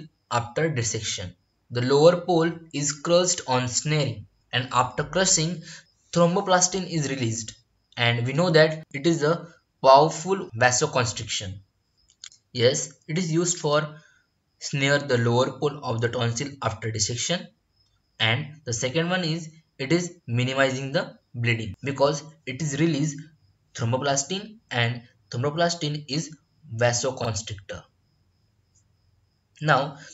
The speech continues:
the next instrument is Saint Clair Thompson adenoid curette with guard. So look over here,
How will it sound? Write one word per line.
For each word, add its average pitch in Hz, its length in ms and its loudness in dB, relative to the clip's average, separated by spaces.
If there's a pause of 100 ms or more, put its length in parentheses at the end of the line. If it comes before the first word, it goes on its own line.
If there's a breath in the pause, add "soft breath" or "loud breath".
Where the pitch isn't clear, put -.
the 120 100 0
next 170 380 0
instrument 175 560 -2
is 143 360 -6 (120)
Saint 185 460 -2
Clair 135 340 2 (260)
Thompson 135 600 -4 (380)
adenoid 156 580 2
curette 127 440 -2
with 147 240 -4 (180)
guard. 101 300 -4 (400)
So - 180 -4
look 180 160 0
over 180 140 6
here, 147 360 2